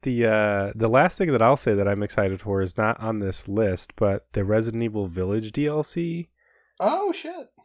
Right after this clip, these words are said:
Speaker 1: It's gotta be coming out this year, I would assume. And, I mean, they already had planned D L C, and then they released a statement saying something like,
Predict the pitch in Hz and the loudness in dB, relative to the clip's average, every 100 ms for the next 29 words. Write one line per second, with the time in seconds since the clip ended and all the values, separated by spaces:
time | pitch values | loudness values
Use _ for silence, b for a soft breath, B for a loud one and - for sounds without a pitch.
0 | _ _ - 107 - 147 135 110 - 98 | _ _ -10 -8 2 2 2 0 -4 -4
1 | 98 92 101 - 92 92 92 92 123 104 | -4 -4 -8 -8 -6 -4 -6 -6 -4 -6
2 | 85 85 90 - 110 104 101 98 98 - | -6 -12 -16 -8 -4 -2 -2 -6 -10 -14
3 | b b b b - 131 139 131 117 110 | b b b b -4 0 0 -2 -8 -18
4 | _ - 127 123 123 143 135 113 107 117 | _ 0 2 2 2 2 0 0 -2 -2
5 | - 107 107 113 113 _ 135 139 139 - | -6 -4 -2 -2 -4 _ -4 -2 -2 -2
6 | 147 139 139 - 113 107 110 107 104 107 | -2 -2 -2 -2 -4 0 0 0 -2 -2
7 | 104 104 107 - 117 - 110 110 101 - | -2 -4 -4 -4 -4 -2 -4 -6 -6 -2
8 | 107 101 95 95 - b b b b b | -2 -2 -4 -8 -12 b b b b b
9 | - 123 135 123 117 107 104 - | -6 -2 0 0 2 0 -2 -6